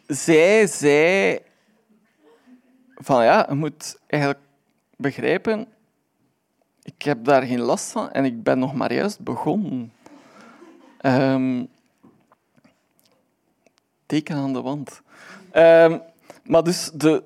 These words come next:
de volgende... Ah ja, haar moeder ging nog eventjes afkomen om samen met haar nog tien dagen verder te reizen. Ehm, en ik ging vroeger naar huis. Ehm,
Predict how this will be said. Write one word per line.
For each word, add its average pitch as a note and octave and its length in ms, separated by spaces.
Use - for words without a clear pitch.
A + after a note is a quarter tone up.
de D3 220
volgende... F3+ 720
Ah E3 140
ja, D3 240
haar D3+ 600
moeder G#3 580
ging D#3 440
nog C#3 240
eventjes D#3 540
afkomen F3 500
om C#3 160
samen D#3 420
met C#3 100
haar D#3 140
nog - 300
tien E3+ 200
dagen D3 280
verder D#3+ 380
te D#3+ 100
reizen. D#3 600
Ehm, C3+ 420
en D3 240
ik D3+ 140
ging D#3+ 440
vroeger C#3 520
naar B2 180
huis. B2+ 560
Ehm, C#3+ 440